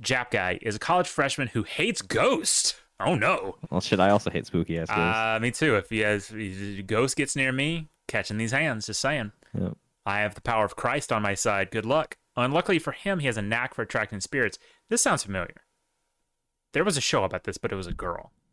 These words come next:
Speaker 1: a couple of
Speaker 2: Hmm.
Speaker 1: seasons ago.
Speaker 2: Oh, the one who, like, always saw ghosts appearing around
Speaker 1: Yeah,
Speaker 2: her and she had to
Speaker 1: and
Speaker 2: act
Speaker 1: she was,
Speaker 2: normal?
Speaker 1: she
Speaker 2: Yeah.
Speaker 1: was scared to death of him, but she, like, kept seeing him. Yeah, but this is, I think this is played, like, straight. What's the source material for this rated?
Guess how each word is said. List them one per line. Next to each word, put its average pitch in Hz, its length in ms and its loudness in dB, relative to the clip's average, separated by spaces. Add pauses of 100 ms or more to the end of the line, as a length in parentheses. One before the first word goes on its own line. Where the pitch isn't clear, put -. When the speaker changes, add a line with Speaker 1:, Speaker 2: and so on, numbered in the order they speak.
Speaker 1:
a - 40 -20
couple - 200 -6
of - 60 -6
Speaker 2:
Hmm. - 60 -2
Speaker 1:
seasons 92 240 -8
ago. 82 200 -12 (1300)
Speaker 2:
Oh, 110 160 10
the 95 80 6
one 95 140 4
who, 98 80 0
like, 87 340 -4 (120)
always 92 280 2
saw 95 240 2
ghosts 90 340 -2
appearing 107 280 -2
around 107 220 0
Speaker 1:
Yeah, 104 80 4
Speaker 2:
her 107 40 2
and 104 80 -4
she 85 80 -2
had 80 80 -2
to - 60 0
Speaker 1:
and 80 60 2
Speaker 2:
act - 60 2
Speaker 1:
she - 100 2
was, 82 100 4
Speaker 2:
normal? 98 120 4
Speaker 1:
she 98 100 0
Speaker 2:
Yeah. 85 60 2
Speaker 1:
was 90 100 2
scared 110 320 2
to 101 60 -6
death 92 280 -2
of 104 120 2
him, 107 200 0
but 98 160 0
she, 101 160 -4
like, 90 180 -8
kept - 180 -6
seeing 95 200 -4
him. 95 100 -8 (420)
Yeah, 120 140 0
but 113 120 -2
this 143 180 2
is, 196 60 2
I 151 100 2
think 156 160 0
this 202 180 2
is 175 80 -2
played, 135 280 0
like, 113 160 0
straight. - 880 -2 (1160)
What's 123 140 -8
the 107 80 0
source 95 300 0
material 92 260 -4
for 95 120 -8
this 90 140 -10
rated? 92 360 -2